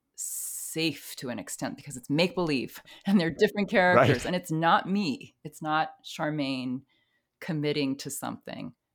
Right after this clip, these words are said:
Speaker 1: Um, because I, I, like you, am much more interested in looking at sort of the,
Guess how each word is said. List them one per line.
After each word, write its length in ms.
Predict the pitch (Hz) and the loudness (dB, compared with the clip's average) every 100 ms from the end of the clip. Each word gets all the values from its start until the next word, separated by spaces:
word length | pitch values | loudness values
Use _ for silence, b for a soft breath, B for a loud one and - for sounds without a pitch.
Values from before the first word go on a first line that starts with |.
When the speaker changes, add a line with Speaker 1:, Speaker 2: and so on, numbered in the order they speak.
| _ _ | _ _
Speaker 1:
Um, 300 | 120 117 123 | -8 -6 -6
because 260 | - 175 180 | -8 -6 2
I, 160 | 202 208 | 2 2
I, 180 | 185 208 | -4 -6
like 340 | 190 185 185 | -4 -4 -6
you, 460 | 202 220 147 135 135 | -4 -2 -2 -4 -4
am 140 | 160 | -4
much 340 | 165 180 202 - | -2 -2 -2 -2
more 180 | 170 | -2
interested 720 | - 165 - 156 - 123 117 - | 0 -2 -4 -8 -8 -8 -8 -8
in 560 | 127 131 117 113 117 _ _ _ _ _ _ _ _ _ _ _ _ | -6 -6 -6 -6 -8 _ _ _ _ _ _ _ _ _ _ _ _
looking 420 | - 160 160 147 | -10 -8 -6 -4
at 140 | 139 - | -4 -6
sort 200 | - 143 | -10 -8
of 160 | 143 | -10
the, 100 | - | -14